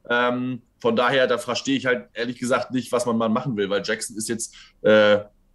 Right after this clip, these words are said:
ein guter Quarterback, der ist halt ein super Athlet und ein guter Footballspieler, ähm, aber er ist ja jetzt nun mal kein Top zehn Passer, wenn man das mal nur nach dem Passer-Rating macht. Und da musst du natürlich eigentlich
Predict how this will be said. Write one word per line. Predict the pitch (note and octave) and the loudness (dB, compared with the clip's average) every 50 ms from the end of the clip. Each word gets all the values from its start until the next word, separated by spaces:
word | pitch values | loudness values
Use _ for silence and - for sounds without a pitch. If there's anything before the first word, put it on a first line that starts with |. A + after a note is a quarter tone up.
| _ _ _ | _ _ _
ein | G#2+ A2 G#2 A2 | 0 0 0 0
guter | C3+ C#3 C#3 A2+ | 0 0 0 0
Quarterback, | G#2+ - - A#2+ C#3+ E3 E3+ E3+ D#3+ D#3+ F3 F3+ G3+ G3 - | 0 0 0 2 2 4 2 2 2 4 4 4 2 2 0
der | - G#2+ G#2 | 0 0 0
ist | G#2+ G#2+ | 2 2
halt | A#2+ G#2+ G2+ | 0 0 0
ein | A2 | 0
super | G2+ A#2+ B2 - A#2+ | -4 -4 -2 -2 -2
Athlet | F#2+ F#2+ F2+ G#2+ C3 C#3 C3+ | -2 0 -2 -2 -2 -2 -2
und | A2 | -4
ein | G#2 | -6
guter | A#2+ A2+ A2 G2 | -4 -4 -4 -4
Footballspieler, | - D3 D3 - D#3 C#3+ C#3 - - D3+ D3+ D3+ D#3 D#3 - - - - - - _ | -4 -8 -4 -2 -2 -2 -2 -4 -2 0 0 0 0 -4 -8 -14 -18 -18 -18 -10 _
ähm, | - A2 A2 A2 A2 G#2+ | 2 2 4 4 2 0
aber | - A2 A2+ | 0 0 0
er | A2+ B2 | 0 -2
ist | - D3 | 0 0
ja | B2+ | 0
jetzt | B2+ B2 B2 | 0 0 -2
nun | C3 C3 | -4 -2
mal | C3 C3 A#2+ A#2+ A2 | 0 0 0 -2 -6
kein | - - A#2+ A#2+ B2 - | -6 -2 -2 -2 -2 -4
Top | - - B2+ B2 - | -6 -6 -6 -6 -6
zehn | - - - B2+ A#2+ A2+ A2 | -8 -4 -2 -2 -2 -2 -4
Passer, | - - C#3 C3+ B2+ - B2 G2+ | -6 -4 -4 -4 -2 -2 -2 0
wenn | G2 G#2 | 0 -2
man | G#2 G#2 | -2 -2
das | G#2 G#2 | -4 -4
mal | G#2 G#2+ G2+ | -4 -4 -2
nur | G#2 A2 A2 G#2+ G2+ | 0 0 0 -2 -4
nach | G2+ | -6
dem | F#2+ | -4
Passer-Rating | A#2 B2+ B2+ A#2+ F#2+ F2+ F#2 F#2 F#2 F2+ F#2 | -4 -4 -2 -2 -2 -2 -2 -4 -4 -6 -4
macht. | G2+ A#2 - - - - - - _ _ - | -4 -4 -4 -6 -12 -20 -20 -20 _ _ -8
Und | - G#2 | -4 -2
da | F#2+ G#2+ | 0 0
musst | A#2 B2+ - - | 0 -2 -2 -2
du | B2+ | -2
natürlich | A#2 G#2+ - A#2 B2 A2+ - - | -2 -2 -2 -4 -4 -4 -4 -4
eigentlich | - G2+ B2+ B2+ A#2 B2+ A#2+ A2+ - | -2 -2 -2 0 0 -2 -2 -2 -4